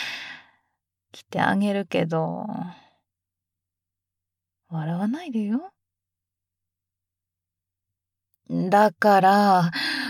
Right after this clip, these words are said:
大人よって言っても、うーん。ちょっと、なんかすっごく小さくない？これ。お母さん入んないわよ、これ。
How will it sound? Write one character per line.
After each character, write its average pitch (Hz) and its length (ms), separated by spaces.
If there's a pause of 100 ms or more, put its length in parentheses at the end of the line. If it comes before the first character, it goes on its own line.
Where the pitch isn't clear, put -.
(100)
大 220 220
人 453 380
よ 466 160 (220)
っ - 120
て 311 100
言 269 80
っ - 40
て 254 280
も、 208 460 (1040)
う - 100
ー 175 40
ん。 190 720 (2000)
ち - 140
ょ 185 40
っ 175 60 (240)
と、 - 320 (1500)
な 175 120
ん - 20
か - 80
す - 240
っ - 80
ご 403 140
く 539 180
小 - 180
さ 254 140
く 214 100
な 208 140
い？ 349 80
こ 247 180
れ。 175 260 (1200)
お - 120
母 466 220
さ 311 100
ん 254 40
入 247 140
ん 392 40 (220)
な 453 200
い 415 60
わ 392 100
よ、 359 160
こ 320 240
れ。 226 680